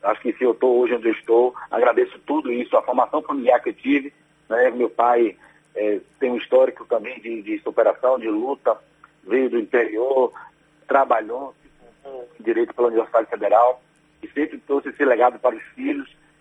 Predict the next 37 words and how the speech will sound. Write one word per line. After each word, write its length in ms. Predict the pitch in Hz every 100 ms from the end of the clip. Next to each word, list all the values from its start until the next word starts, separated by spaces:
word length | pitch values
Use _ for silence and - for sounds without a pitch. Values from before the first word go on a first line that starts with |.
| _
né? 160 | 120 120
E 100 | 120
eu 120 | 135 -
segui 240 | 110 120
na 80 | 127
mesma 240 | 135 113 101
linha. 260 | 113 131
Você 220 | 117 -
que 80 | 139
foi 140 | - 135
colega 380 | 131 123 135
de 60 | 127
minha 160 | 127 113
irmã, 300 | 110 127 - _ _ _ _ _
lá 220 | - 117
em 80 | 123
Geografia, 640 | 110 120 110 101 - 123 135
por 160 | -
isso 100 | -
que 120 | 123
você 100 | 127
conhece 280 | - 123 131
essa 160 | 117 117
cidade 300 | - 123 113
toda, 400 | - 120 131 139 _ _ _
né? 140 | 104 117
As 60 | 110
pessoas 300 | 101 113 117
aí 160 | 117 117
não 120 | 110
sabem 260 | - 110 107
disso, 180 | 110 117
mas 120 | 113
você 80 | 120
conhece 320 | 117 120 127
essa 160 | 113 127
Bahia 320 | 104 123